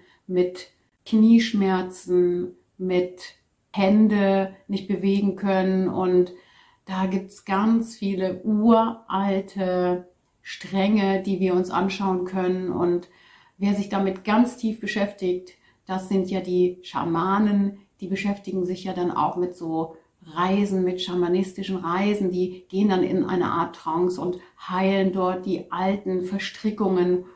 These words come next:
Und wenn du heute sagst, "Ja, der Schamanismus ist vielleicht nicht so mein Ding", dann kannst du aber auch beim Familienstellen, und ich arbeite auch gerne mit Familienstellen,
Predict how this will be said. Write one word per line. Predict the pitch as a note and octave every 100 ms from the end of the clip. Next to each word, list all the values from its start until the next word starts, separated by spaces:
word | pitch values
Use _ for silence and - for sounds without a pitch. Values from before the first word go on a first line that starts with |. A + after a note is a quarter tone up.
| _
Und | F#3+ F#3 F#3 -
wenn | - F#3 F#3
du | G#3+ A#3 G#3+
heute | G3+ F#3+ F#3+
sagst, | F#3 F#3+ F#3 - _ _ _
"Ja, | F#3 F3+
der | F3+
Schamanismus | G3 F#3 F#3+ G3 G3+ F#3
ist | F#3+
vielleicht | G3 F#3+ G3+
nicht | G3+ -
so | G#3 G#3
mein | G3+ F#3+ F#3+
Ding", | G3 G#3+ - - _
dann | - G#3 G3+ -
kannst | - G#3 G3+ - -
du | B3+ C#4+ -
aber | F3+ F#3 - -
auch | G3 -
beim | G3+ G3
Familienstellen, | - G#3+ G#3+ B3 C#4 A3+ F3+ - F3 F3 F#3+
und | F#3+
ich | F3+ -
arbeite | F#3+ F#3 -
auch | - -
gerne | F#3 G#3
mit | G#3 G#3
Familienstellen, | G#3 G#3 G#3+ G#3 G#3 - G3+ G3+ G#3 G#3